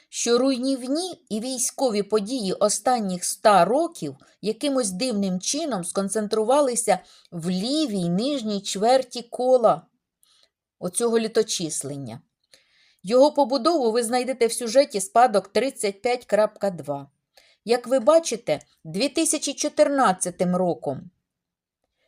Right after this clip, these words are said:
почався цей сектор пекла, а закінчиться він лише першого листопада дві тисячі двадцять четвертого. Якщо таке зосередження трагічних і руйнівних подій не випадкове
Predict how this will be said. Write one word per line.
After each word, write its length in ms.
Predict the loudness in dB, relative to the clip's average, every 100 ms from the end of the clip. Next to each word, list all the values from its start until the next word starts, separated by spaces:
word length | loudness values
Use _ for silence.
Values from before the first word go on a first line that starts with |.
| _
почався 560 | -2 2 4 4 4 2
цей 200 | 2 0
сектор 520 | 0 0 0 -4 -2
пекла, 440 | -2 -2 -4 -12 -12 _
а 100 | 0
закінчиться 840 | 4 2 0 -8 -6 -8 -6 -4
він 240 | -4 -6 -10 -16 -6
лише 300 | -4 2 2
першого 640 | 4 6 6 4 2 2
листопада 680 | 2 2 0 4 6 6 4
дві 180 | 0 -4
тисячі 440 | -4 -8 -6 -6
двадцять 480 | 0 0 0 -2 -10
четвертого. 920 | -10 -10 -6 -4 -4 -8 -20 -20 -20 _ _ _ _ _ -4
Якщо 360 | -2 0 -2
таке 280 | 0 2 2
зосередження 1000 | 2 2 6 6 8 4 2 -2 -4 -4
трагічних 840 | 0 0 -2 -4 -8 -8 -8 -6
і 80 | -6
руйнівних 640 | -4 -4 -4 -4 -6 -6
подій 400 | -6 -4 -4 -4
не 220 | 2 4
випадкове 840 | 4 2 -2 -4 -4 -2 0 -2